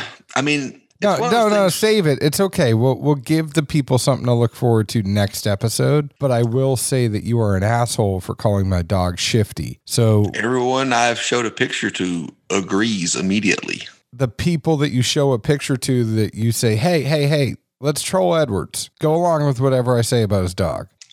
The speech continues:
Speaker 1: I can't help people agree with me. I just throw it out there for observational purposes.
Speaker 2: You're like, "Hey, if I throw this out to you, will you give Edwards a whole bunch of hell on it?"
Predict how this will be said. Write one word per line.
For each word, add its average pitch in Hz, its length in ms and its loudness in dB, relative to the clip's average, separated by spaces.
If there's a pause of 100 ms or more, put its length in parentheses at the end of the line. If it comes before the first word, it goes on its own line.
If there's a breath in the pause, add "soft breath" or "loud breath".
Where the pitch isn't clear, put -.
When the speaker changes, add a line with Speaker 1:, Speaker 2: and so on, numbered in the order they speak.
Speaker 1:
I - 200 -2 (140)
can't - 320 -4
help 87 320 -4
people 78 360 -6
agree - 260 -6
with 104 180 -6
me. 190 200 -2
I 87 160 0
just - 480 -8
throw 107 180 2
it 95 60 2
out - 220 2
there 110 140 0
for - 160 -2
observational - 680 -2
purposes. - 720 -8 (140)
Speaker 2:
You're 135 140 -2
like, 127 220 0
"Hey, 135 200 2
if 127 140 0
I 139 120 2
throw 156 320 0
this 135 200 0
out 117 220 2
to - 120 -2
you, 104 180 2
will 98 100 0
you 113 220 0
give 113 260 -2
Edwards 107 380 0
a 98 80 2
whole 104 160 2
bunch 98 260 -2
of 95 80 0
hell 87 240 -2
on 76 200 -8
it?" - 100 -16